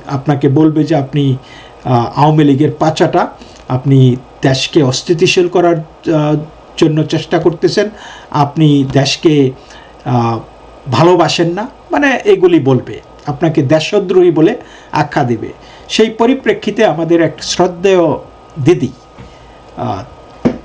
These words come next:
আহ, আমি, উনি খুবই পরিচিত, অনেকেই আপনাকে, আপনারা চিনেন, আহ, আমি তার নাম বলবো না, তিনি Facebook-এ একটা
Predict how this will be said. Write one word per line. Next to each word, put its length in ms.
আহ, 260
আমি, 380
উনি 180
খুবই 320
পরিচিত, 500
অনেকেই 480
আপনাকে, 340
আপনারা 360
চিনেন, 420
আহ, 1200
আমি 120
তার 160
নাম 300
বলবো 260
না, 200
তিনি 200
Facebook-এ 720
একটা 320